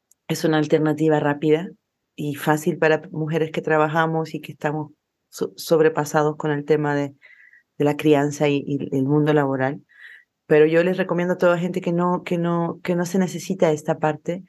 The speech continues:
porque la solución a estas inquietudes que tienen los hijos pueden estar en, en la creatividad, pueden estar en más atención, pueden estar en más cariño, pueden estar en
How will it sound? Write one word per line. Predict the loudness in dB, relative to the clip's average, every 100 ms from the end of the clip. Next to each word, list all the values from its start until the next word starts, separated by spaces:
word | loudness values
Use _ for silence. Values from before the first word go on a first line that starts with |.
| -20 -20 _ _ _ _ _ _ _ -4
porque | -2 0 2 4 4 4
la | 2
solución | 0 -2 -2 0 0 2
a | 2
estas | 0 2 2 2
inquietudes | -2 -2 0 0 -2
que | -4
tienen | -2 0 2
los | 0
hijos | -2 -6 -2
pueden | 0 0
estar | -2 0 2 2
en, | -2 -4
en | -4 0
la | 0 2
creatividad, | 2 2 2 0 2 0 0
pueden | -2
estar | -2 -2 0
en | 2
más | 2 2
atención, | -2 -2 -4 -2 -2 2
pueden | 2 2
estar | 0 0
en | 0
más | -2
cariño, | -2 -2 0 -2 -4 -10 -18 -8 0
pueden | 2 2
estar | 2 2 2
en | 0